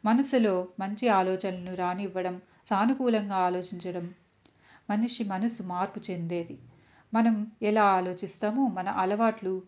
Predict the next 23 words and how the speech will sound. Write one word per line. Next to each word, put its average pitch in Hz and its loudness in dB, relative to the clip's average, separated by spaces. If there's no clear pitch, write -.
ఎలా 190 0
రూపొందుతాయో 196 -4
అది 226 2
మనం 202 -6
ఎక్కువ 254 -6
సమయం 196 -2
గడిపే 180 -4
వ్యక్తుల 185 -4
వాతావరణంపై 190 -4
ఆధారపడి 180 -4
ఉంటుంది. 180 -10
మనిషి 196 0
జీవితంలో 202 -2
చూసినా, 196 -6
విన్నా, 196 -6
అర్థం 190 -2
చేసుకున్నా 180 -6
దానినే 202 0
చేస్తాడు. 175 -4
ఎవడైతే 180 -2
మంచి 220 -4
కర్మ 208 -2
చేస్తూ 185 -4